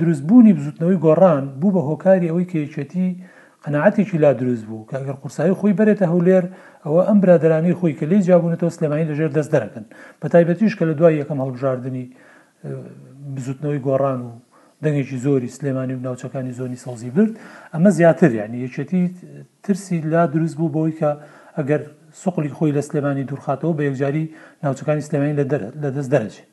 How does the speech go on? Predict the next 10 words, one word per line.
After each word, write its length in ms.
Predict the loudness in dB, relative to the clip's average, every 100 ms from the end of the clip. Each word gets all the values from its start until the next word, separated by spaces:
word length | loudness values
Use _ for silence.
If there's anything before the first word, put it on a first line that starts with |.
| _ -20 -20 _ -2
بەڵام 260 | 2 2 -2 -10 -16 -18 -14 -12
بزوتنەوەی 420 | -10 -8 0 2 4
گۆڕان 280 | 4 4 2 -2 -8
تەمەنی 380 | -2 0 0 0 -4 -4
درێژ 260 | 2 2 2 2
نەبوو 220 | 2 0 -10
ئەم 120 | -12 -12 -18 _ -20 _ -6
کاریگەری 420 | -4 -4 -4 -6 -6
و 40 | -6
پێگەی، 340 | -4 -4